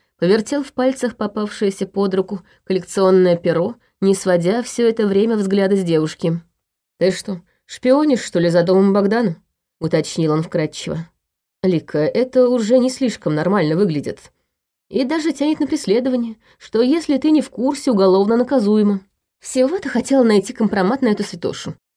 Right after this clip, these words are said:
фыркнула она и скривила губы. «Только посмотрите на нее. И ребенка чужого приютила,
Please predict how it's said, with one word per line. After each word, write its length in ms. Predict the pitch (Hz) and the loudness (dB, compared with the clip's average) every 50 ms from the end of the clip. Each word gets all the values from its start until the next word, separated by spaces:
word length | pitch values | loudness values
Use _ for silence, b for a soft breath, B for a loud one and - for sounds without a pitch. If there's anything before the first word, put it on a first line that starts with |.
| _ _ _ _ _ | _ _ _ _ _
фыркнула 520 | _ - 170 165 - 175 165 160 165 160 | _ -2 -2 -2 0 0 0 2 2 2
она 200 | 160 160 170 196 | 2 2 2 2
и 60 | 208 202 | 0 0
скривила 460 | 202 - - 180 175 175 175 175 175 | -2 -2 -2 0 0 2 2 2 0
губы. 400 | 170 165 160 151 151 165 165 165 - _ _ _ _ _ _ _ _ _ _ | 0 0 -2 -2 -2 -2 -4 -4 -6 _ _ _ _ _ _ _ _ _ _
«Только 260 | - 339 330 - 320 | -8 -8 -6 -8 -10
посмотрите 640 | 269 269 262 - 254 220 202 170 160 160 156 - 156 | -10 -8 -4 -2 -2 -2 0 0 0 0 -2 -2 -4
на 60 | 151 | -2
нее. 280 | 151 160 160 160 180 170 165 165 _ _ _ _ _ _ | -2 -2 -2 -4 -4 -6 -8 -10 _ _ _ _ _ _
И 80 | - 202 | 2 2
ребенка 440 | 233 262 247 370 403 403 381 - 349 | 2 4 4 2 2 2 0 -2 -4
чужого 380 | - - 330 302 320 320 320 | -2 -2 -2 -2 -2 -2 -4
приютила, 760 | 302 - 277 269 262 254 - - - - 208 170 143 123 120 | -4 -4 0 0 2 0 0 -2 -4 -4 -2 -2 -2 -4 -6